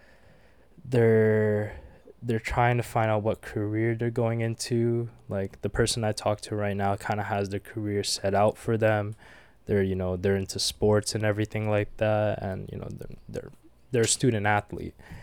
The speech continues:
So his life is pretty much set up for him, and he's enjoying it. And then we had conversations about, uh, you know, what they're doing. Like, they even said they're not talking to much people right now,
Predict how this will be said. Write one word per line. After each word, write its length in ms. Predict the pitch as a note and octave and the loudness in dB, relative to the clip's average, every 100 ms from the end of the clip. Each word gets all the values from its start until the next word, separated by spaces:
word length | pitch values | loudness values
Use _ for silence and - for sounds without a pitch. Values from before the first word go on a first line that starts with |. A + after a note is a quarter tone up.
| - - - | -18 -20 -14
So 420 | - - G2+ G2 | -6 -2 0 0
his 260 | F#2+ A#2+ A2+ | 0 0 2
life 240 | A2 A2 | 2 0
is 140 | G#2+ - | -2 -4
pretty 340 | - G#2 G2 - | -4 0 -2 -2
much 460 | G#2+ F#2+ - - - - | -6 -8 -6 -6 -8 -10
set 260 | - G#2+ G2+ | -6 -2 2
up 160 | G#2+ - | 0 -2
for 160 | - | -6
him, 260 | G2+ F#2 F#2+ | -6 -6 -8
and 200 | F#2+ G2+ - - | -8 -10 -12 -2
he's 160 | B2+ | 0
enjoying 400 | B2 A2+ C#3+ A#2+ | 2 4 4 4
it. 140 | F#2 - - - - - - - - - - | 0 -6 -14 -20 -20 -20 -20 -20 -20 -18 -2
And 540 | A#2 A2+ A2+ A2+ G#2+ | 2 4 4 4 2
then 100 | A2 | 0
we 80 | A#2 | 0
had 180 | B2 B2 | 0 0
conversations 920 | C3 A#2+ A2+ - A2 A2+ - A2 G#2+ | 0 0 0 -2 -2 -2 -2 -4 -2
about, 560 | G#2 G#2 G#2 G#2+ G#2+ - - _ - - - _ _ | -2 2 4 2 0 -6 -20 _ -20 -20 -20 _ _
uh, 580 | G2+ G2+ G2+ G2+ G2+ G2+ G2 | -4 0 2 2 2 0 -4
you 100 | G#2 | -4
know, 100 | G#2 | -2
what 200 | G#2+ - | 0 2
they're 120 | A2 | 0
doing. 440 | A2+ D#3 C3+ G2 G#2 | 4 4 4 0 0
Like, 220 | G2 - - - - | 0 -2 -8 -10 0
they 120 | B2 | 2
even 220 | C3+ B2+ | 4 2
said 260 | - B2+ A#2+ | 4 4 4
they're 100 | A#2 | 4
not 220 | D3+ - | 4 4
talking 300 | C#3 - B2+ | 2 2 -2
to 120 | - | -2
much 280 | A2+ A2 - | -2 -2 -4
people 280 | - C3 A2 | -4 -2 -2
right 180 | F#2+ F#2 | -2 -4
now, 260 | F#2 G2+ | -4 -4